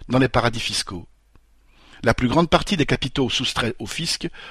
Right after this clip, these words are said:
vont donc continuer à couler des jours heureux et à produire des rentes coquettes dans leur paradis. Le ministre a beau qualifier de grand succès cette opération et proposer de la proroger,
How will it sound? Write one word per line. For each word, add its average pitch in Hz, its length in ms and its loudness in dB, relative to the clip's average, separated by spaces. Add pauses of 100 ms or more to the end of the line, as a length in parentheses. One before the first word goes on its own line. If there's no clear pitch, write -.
vont 131 140 0
donc 139 200 4
continuer 156 520 0
à 120 80 0
couler 143 280 2
des 120 120 2
jours 101 260 -4
heureux 113 320 -2 (340)
et 127 80 6
à 127 60 4
produire 139 400 2
des 117 120 2
rentes 107 280 -2
coquettes - 480 -2 (240)
dans 131 140 4
leur 123 120 2
paradis. 90 460 0 (460)
Le 135 160 6
ministre 147 600 4
a 123 120 4
beau 151 160 2
qualifier 143 480 0
de 120 100 -2
grand 131 240 2
succès - 420 2
cette - 220 0
opération 113 640 0 (340)
et 117 80 0
proposer 135 420 2
de 123 80 4
la 107 100 4
proroger, 113 580 0